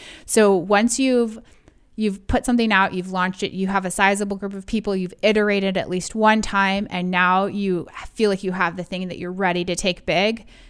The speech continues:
this is where fine tuning comes in. And that's where things like paid marketing come in, um,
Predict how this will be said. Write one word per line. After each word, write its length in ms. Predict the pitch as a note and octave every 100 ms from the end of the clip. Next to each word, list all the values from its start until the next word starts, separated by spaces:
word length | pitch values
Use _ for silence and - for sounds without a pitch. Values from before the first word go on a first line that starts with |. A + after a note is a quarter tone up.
| - F#3+
this 220 | F#3+ G3+
is 180 | F#3+ F#3+
where 140 | F3
fine 300 | - F3 E3+
tuning 260 | - F3+ E3
comes 300 | F3 D#3+ D#3
in. 120 | -
And 140 | F3+
that's 240 | F3+ F3 F#3+
where 80 |
things 260 | F3+ E3+ F3
like 200 | - -
paid 360 | - G#3+ F3+ F#3
marketing 520 | E3+ - F3 C3 -
come 260 | G3+ F#3
in, 340 | E3+ E3+ E3+ E3 - - - -
um, 260 | E3 E3+